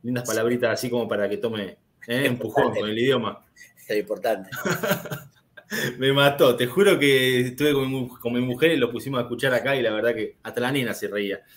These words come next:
Speaker 1: que tiene cuatro años, tu nene debe tener por ahí más o menos cuatro o cinco.
Speaker 2: Cinco, cinco, cumple seis ahora en enero.
Speaker 1: Mirá, mirá qué bien. Bueno,
Speaker 2: Sí.
Speaker 1: eh, acuariano no.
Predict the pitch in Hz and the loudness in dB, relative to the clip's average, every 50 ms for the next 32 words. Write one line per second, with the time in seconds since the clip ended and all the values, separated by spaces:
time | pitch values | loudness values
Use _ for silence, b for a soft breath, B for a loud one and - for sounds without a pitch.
0 | b b b - 107 - 117 113 110 110 117 117 117 120 131 139 127 117 104 101 | b b b -16 -12 -8 -6 -6 -2 0 2 2 2 2 2 2 2 0 -2 -4
1 | - _ - 110 117 123 120 117 113 110 110 113 113 113 107 113 113 123 127 120 | -8 _ -6 -4 -2 0 2 2 0 2 0 0 0 0 -2 0 2 2 2 2
2 | 107 104 - 117 110 104 - 120 117 110 113 107 - 123 113 127 120 110 - 104 | 0 -2 -4 -4 -6 -2 0 0 0 0 0 -2 0 0 0 0 -2 -2 -4 -4
3 | 98 92 - 123 123 110 95 104 98 98 - 131 127 143 139 135 - 151 147 143 | -4 -4 -2 -2 -2 -2 -2 -4 -6 -6 -8 -6 -2 0 2 4 6 8 8 10
4 | 139 143 139 135 127 120 120 117 113 117 120 123 110 92 87 - _ _ _ _ | 10 10 10 10 8 6 4 2 2 0 0 0 0 -2 -4 -6 _ _ _ _
5 | _ _ _ _ _ _ _ _ _ _ _ _ - 104 110 120 - 78 113 117 | _ _ _ _ _ _ _ _ _ _ _ _ -8 -4 -4 -4 -4 -4 -6 -4
6 | 117 131 135 123 123 107 98 92 - - _ _ _ - 202 165 120 113 117 127 | -2 -2 -2 -2 -2 -2 -4 -6 -8 -12 _ _ _ -6 -4 -2 -2 0 -2 -4
7 | 98 - 107 113 117 117 117 113 113 113 113 113 113 110 110 110 110 110 110 110 | -6 -6 -2 2 4 4 6 6 6 4 4 4 4 2 0 0 -2 -2 0 -2
8 | 110 107 - - 117 120 120 127 143 160 165 170 160 143 139 131 107 - - - | -2 -4 -4 0 4 4 6 6 6 4 4 2 0 0 0 0 0 -4 -8 -14